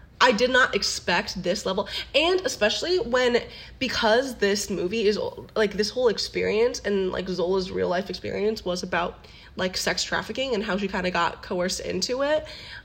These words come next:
um, and how m-, most women are, really. Um, I thought it was, I thought, I feel like the movie itself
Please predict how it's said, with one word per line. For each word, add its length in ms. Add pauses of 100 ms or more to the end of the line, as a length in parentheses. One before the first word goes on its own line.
um, 640 (400)
and 200
how 260 (160)
m-, 180 (140)
most 380
women 240
are, 400
really. 420 (380)
Um, 240
I 60
thought 220
it 120
was, 480 (760)
I 60
thought, 380 (400)
I 80
feel 240
like 220 (600)
the 140
movie 360
itself 680